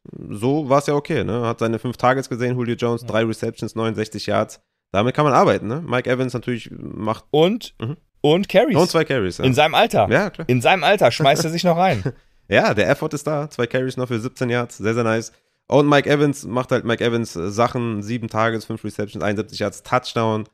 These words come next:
Speaker 1: Glaub ich, wird er jetzt jede Woche fangen halt mit, äh, Chris Godwin out. Und von daher, ja, ich denke,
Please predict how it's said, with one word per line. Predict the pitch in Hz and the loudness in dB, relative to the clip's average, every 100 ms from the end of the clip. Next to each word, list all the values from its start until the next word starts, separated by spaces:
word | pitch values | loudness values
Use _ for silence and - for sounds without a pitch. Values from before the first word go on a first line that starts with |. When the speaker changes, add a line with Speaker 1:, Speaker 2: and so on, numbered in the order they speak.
| _ - | _ -2
Speaker 1:
Glaub | 107 107 | 0 2
ich, | 107 - | 0 -2
wird | 101 101 | -4 0
er | |
jetzt | 98 92 | -2 -2
jede | 95 98 | -4 -2
Woche | 95 98 87 | -2 -4 -8
fangen | 87 92 90 90 | -8 -6 -6 -4
halt | 87 85 | -6 -6
mit, | 90 85 - | -8 -10 -8
äh, | 87 90 | -8 -8
Chris | - 92 | -8 -8
Godwin | - 87 85 | -6 -6 -6
out. | - 90 - | -6 -10 -10
Und | - - _ - | -16 -16 _ -12
von | 90 | -8
daher, | 85 87 85 85 _ _ - | -4 -4 -6 -8 _ _ 2
ja, | 151 175 - _ - - | 2 2 -8 _ -20 -10
ich | |
denke, | - 120 127 123 117 | -4 -2 2 2 0